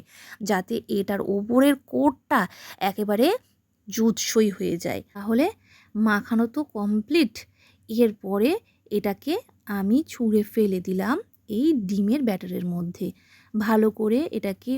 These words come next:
উল্টে পাল্টে নেব আবারও করে। খুব খেয়াল রাখবেন, এটা কিন্তু হাতের সাহায্যে করবেন না,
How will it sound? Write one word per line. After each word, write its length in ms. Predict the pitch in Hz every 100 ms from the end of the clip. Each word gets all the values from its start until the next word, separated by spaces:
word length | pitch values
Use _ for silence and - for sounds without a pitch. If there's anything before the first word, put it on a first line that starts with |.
| -
উল্টে 440 | 254 285 262 302 262 233
পাল্টে 440 | 196 185 185 - 247 330 214
নেব 200 | 185 180 269 415 - - 214
আবারও 260 | 196 185
করে। 240 | - 113 117 - - -
খুব 140 | - 330 -
খেয়াল 240 | 339 330
রাখবেন, 300 | 330 320 311
এটা 180 | 320 240
কিন্তু 220 | 226 226
হাতের 280 | 240 220 254 -
সাহায্যে 320 | 277 277 294
করবেন 340 | 294 294 294
না, 140 | 285